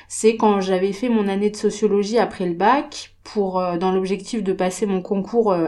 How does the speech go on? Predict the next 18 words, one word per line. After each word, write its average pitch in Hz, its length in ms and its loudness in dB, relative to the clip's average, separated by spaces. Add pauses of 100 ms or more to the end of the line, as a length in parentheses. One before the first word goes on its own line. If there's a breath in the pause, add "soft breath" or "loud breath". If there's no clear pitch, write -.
à 180 80 -2
l'I 185 160 -2
R 185 140 -8
T 208 100 0
S 202 180 -2
pour 190 220 -4
être - 240 -10
éduxp. 175 400 -6 (1080 loud breath)
Et 196 180 2
en 190 100 0
fait, 214 240 4
j'ai 214 100 4
loupé 214 280 2
mon 196 160 2
concours, 208 460 4
euh, 175 220 6
à 180 140 0
l'oral. 214 480 2